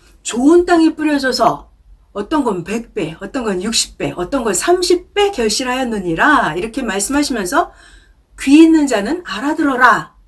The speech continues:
라고 하십니다. 그러니까 많은 무리들이, 제자들이 알아듣지 못했어요. 주님께 여쭈었죠. "주님,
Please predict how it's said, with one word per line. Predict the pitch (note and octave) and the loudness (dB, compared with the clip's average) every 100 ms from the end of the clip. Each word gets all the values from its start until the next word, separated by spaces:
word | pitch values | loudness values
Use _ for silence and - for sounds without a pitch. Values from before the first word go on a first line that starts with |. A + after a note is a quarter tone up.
| _ | _
라고 | D4 D#4+ C#4 | 0 2 4
하십니다. | C#4 C4+ G3+ D#3+ F3+ - _ _ - - - - | 2 -2 -4 -2 -2 -4 _ _ -20 -20 -20 -14
그러니까 | - F#4+ E4+ C4+ C4 G#3 | -2 0 2 2 2 2
많은 | G#3 B3 F4 E4+ | 2 2 4 2
무리들이, | A#3+ E4 D4+ C4 C4 A#3 E3 | 0 2 2 0 -2 -2 -2
제자들이 | - D4 F#4 F4+ D#4+ | -2 -2 0 0 -2
알아듣지 | - B3+ D#4 F4+ F#4 F4 | -4 -2 2 2 2 2
못했어요. | E4 D#4 F4 - G3+ - - | 2 2 0 0 0 -2 -4
주님께 | - D4 C#4+ A#3 | 0 0 2 4
여쭈었죠. | G#3+ B3 C#4 G#3+ - D3 - _ _ _ | 4 4 2 0 0 -8 -10 _ _ _
"주님, | - A#3 D4 C#4+ D#3+ D3 | -8 2 4 4 0 -8